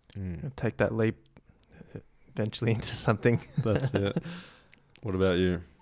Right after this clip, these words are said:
Speaker 2: But, um,
Speaker 1: What is the, the end game? Oh, well, I mean, that's a, that's a big question. What's the end game for your life? Um,
Speaker 2: Yeah, is that the
Speaker 1: where
Speaker 2: right
Speaker 1: do you
Speaker 2: term,
Speaker 1: wa-,
Speaker 2: end game?
Speaker 1: where do
Speaker 2: Yeah,
Speaker 1: you wanna
Speaker 2: maybe.
Speaker 1: be
Speaker 2: <laughs>
Speaker 1: five years from now?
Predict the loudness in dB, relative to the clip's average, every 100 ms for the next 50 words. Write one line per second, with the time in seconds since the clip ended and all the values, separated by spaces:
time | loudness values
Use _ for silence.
0 | -12 -8 -6 -4 -6 -6 -10 _ _ _
1 | -20 _ -2 0 0 -2 0 2 2 -2
2 | -6 0 0 2 0 -2 0 2 4 4
3 | 2 0 -2 -8 _ _ -20 -20 -20 -20
4 | -20 _ -4 -2 0 -2 -2 0 0 -2
5 | -8 -10 -8 -8 -10 -10 -8 -8 -8 -10
6 | -10 -10 -10 -8 -6 -6 -8 -10 -8 -6
7 | -6 -8 -16 -20 _ _ _ _ _ _
8 | _ _ _ _ _ -8 -6 -4 -6 -8
9 | -10 -16 -20 -12 -8 -8 -8 -8 -4 -4
10 | -2 0 0 -2 -2 0 0 -2 -4 -8
11 | -16 -20 -12 -8 -4 -2 -2 -2 -4 -2
12 | -2 -2 -6 -12 -14 -6 -2 0 0 -2
13 | -4 -6 -8 -8 -6 -8